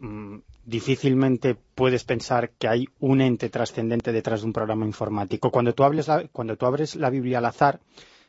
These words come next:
en el fondo supongo que quien abre la Biblia al azar y espera un consuelo, un mensaje de Dios, cree que la Biblia es un libro revelado por Dios y que le puede ofrecer un mensaje. Ahí esa persona sí puede encontrar el consuelo,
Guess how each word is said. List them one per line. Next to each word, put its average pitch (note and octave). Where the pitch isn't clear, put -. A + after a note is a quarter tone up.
en G#2
el F#2
fondo A#2+
supongo A#2+
que G2
quien G#2
abre A2+
la A2+
Biblia A2+
al A2
azar A#2+
y G2+
espera A2
un A2+
consuelo, A2+
un G#2
mensaje A2+
de A#2+
Dios, C3
cree A2
que B2
la A2+
Biblia G#2
es -
un G#2
libro A2+
revelado G2+
por A2
Dios A#2+
y -
que -
le G2
puede A#2
ofrecer A2
un G2
mensaje. G2+
Ahí A#2+
esa -
persona C3+
sí -
puede C#3+
encontrar A2+
el G#2+
consuelo, A2+